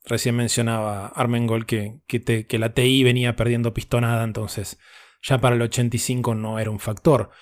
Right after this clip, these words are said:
Pero sí tenías clones de la línea Sinclair, o sea, clones de la Z X ochenta, de la Z X ochenta y uno y de la Spectrum,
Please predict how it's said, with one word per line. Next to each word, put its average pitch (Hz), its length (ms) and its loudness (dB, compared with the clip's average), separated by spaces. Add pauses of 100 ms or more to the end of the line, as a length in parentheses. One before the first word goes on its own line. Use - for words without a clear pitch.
(280)
Pero 117 140 -2
sí 214 120 6
tenías 185 600 6
clones 135 400 4
de 120 60 2
la 117 60 2
línea 135 200 2
Sinclair, 185 580 6 (580)
o 113 100 -6
sea, 117 180 -2
clones 127 320 2
de 123 80 4
la 113 80 0
Z 117 260 0
X 113 220 -2
ochenta, 123 480 2
de 117 80 4
la 101 80 -2
Z 107 340 -4
X 110 240 -8
ochenta 110 320 -4
y 120 80 2
uno 123 120 0
y - 20 -2
de 104 60 -4
la 98 80 -6
Spectrum, 135 640 2